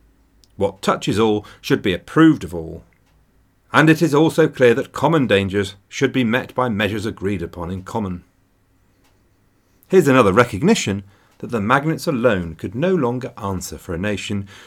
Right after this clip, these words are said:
where so much of the wealth and power lay in the knights, merchants and townspeople,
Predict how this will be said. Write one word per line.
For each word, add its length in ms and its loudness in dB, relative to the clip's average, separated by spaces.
where 120 2
so 240 4
much 340 0
of 100 -10
the 100 -10
wealth 360 -2
and 140 -12
power 260 -4
lay 240 -8
in 120 -12
the 60 -12
knights, 520 -8
merchants 500 -10
and 160 -20
townspeople, 720 -14